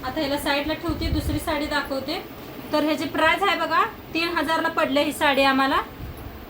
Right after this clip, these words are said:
बरी आहे का तुम्ही नक्की सांगा मला. दाखवते तुम्हाला. हे बघा हे बी एकदम मस्त साडी आहे, नवीन निघाले ते आता हे बी.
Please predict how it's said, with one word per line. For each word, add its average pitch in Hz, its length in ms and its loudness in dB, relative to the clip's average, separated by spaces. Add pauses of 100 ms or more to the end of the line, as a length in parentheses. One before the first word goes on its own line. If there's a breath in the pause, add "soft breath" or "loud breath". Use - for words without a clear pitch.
(2000)
बरी 294 200 4
आहे 302 100 8
का 311 120 0 (100)
तुम्ही 294 180 0
नक्की 285 260 0
सांगा 262 320 -2
मला. 262 240 -2 (2250)
दाखवते 285 400 -2
तुम्हाला. 269 280 -2 (2500)
हे 254 100 -2
बघा 220 220 -2
हे 247 160 0
बी 254 100 2
एकदम 247 400 -2
मस्त 247 240 -4
साडी 247 320 0
आहे, 277 100 0 (480)
नवीन 247 360 4
निघाले 254 320 2
ते 240 100 -4
आता 240 180 -4
हे 247 200 0
बी. 233 100 -4